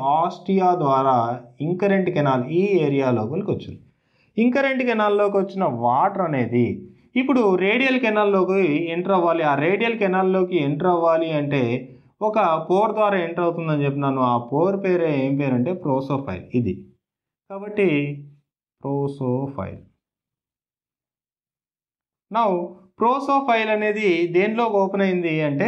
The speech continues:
రేడియల్ కెనాల్లోకి ఓపెన్ అయింది. రేడియల్ కెనాల్. ఇంకా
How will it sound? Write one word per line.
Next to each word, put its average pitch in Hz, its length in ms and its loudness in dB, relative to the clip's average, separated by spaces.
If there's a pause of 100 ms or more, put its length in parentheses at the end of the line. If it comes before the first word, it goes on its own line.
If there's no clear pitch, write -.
(100)
రేడియల్ 175 460 0
కెనాల్లోకి 120 760 -2
ఓపెన్ 101 300 -4
అయింది. 90 240 -14 (1400)
రేడియల్ 170 360 0 (600)
కెనాల్. 90 300 -14 (1900)
ఇంకా 233 200 2